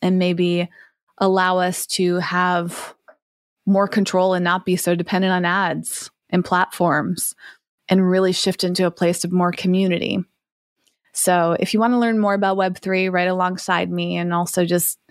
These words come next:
hear my thoughts from day to day, you can go to whitneylauritsen dot com slash web three. I'll link to that in the show notes for this episode. So every article I've referenced, plus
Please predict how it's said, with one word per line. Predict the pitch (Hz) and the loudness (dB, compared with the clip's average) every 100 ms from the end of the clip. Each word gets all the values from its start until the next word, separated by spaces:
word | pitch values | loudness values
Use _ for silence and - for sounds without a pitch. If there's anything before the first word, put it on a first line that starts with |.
| - _ | -20 _
hear | - 269 247 220 214 208 - | -2 2 4 4 0 -2 -2
my | 208 196 | 0 0
thoughts | 180 190 185 - | 0 0 0 -2
from | - 190 | -6 -2
day | 190 196 | 0 2
to | 202 | 2
day, | 185 175 175 180 _ _ _ _ | 2 0 -2 -6 _ _ _ _
you | 190 | 0
can | 196 | 2
go | 190 | 2
to | 185 | 2
whitneylauritsen | 190 - 196 185 180 - 190 | 0 -2 0 2 0 -2 -2
dot | 185 175 - | 0 -2 -2
com | 175 170 170 | -2 0 -2
slash | - 170 175 - | -2 -2 -2 0
web | 160 170 | -2 -2
three. | 190 190 | -2 0
I'll | 180 180 | 2 0
link | 185 175 | 0 0
to | 175 | 0
that | 170 - - | 0 -2 -2
in | 175 | 0
the | 175 170 175 170 - - _ _ | 0 0 -2 -4 -12 -20 _ _
show | - 277 262 | -4 0 2
notes | 247 220 - | 2 0 -2
for | - 202 | -2 0
this | 285 302 | 0 0
episode. | 185 175 180 - 170 165 170 | 0 0 -2 -2 -2 0 -2
So | - - | -2 -2
every | 226 254 240 | 0 0 0
article | 220 220 214 | 0 -2 0
I've | 190 180 | -2 0
referenced, | 202 208 - 202 208 - | -2 -2 -2 -2 -2 -4
plus | 190 185 - - | -2 -2 -4 -8